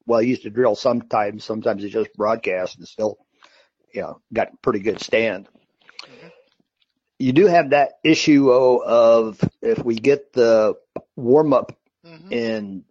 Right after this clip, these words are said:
Speaker 1: January, February,
Speaker 2: Mm-hmm.
Speaker 1: enough that it actually causes the seed to germinate.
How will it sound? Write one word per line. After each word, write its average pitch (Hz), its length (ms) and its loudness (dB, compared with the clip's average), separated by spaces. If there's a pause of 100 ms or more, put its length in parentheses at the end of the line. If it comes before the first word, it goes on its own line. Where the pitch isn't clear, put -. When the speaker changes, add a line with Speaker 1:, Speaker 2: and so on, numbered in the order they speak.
(260)
Speaker 1:
January, 131 680 2
February, 107 840 -4
Speaker 2:
Mm-hmm. - 140 -20 (680)
Speaker 1:
enough 117 420 -4
that 123 220 -4
it 113 180 -2 (1600)
actually 113 520 -4
causes 110 460 -4
the 101 100 -14
seed 110 320 -8
to 95 60 -12
germinate. 92 680 -10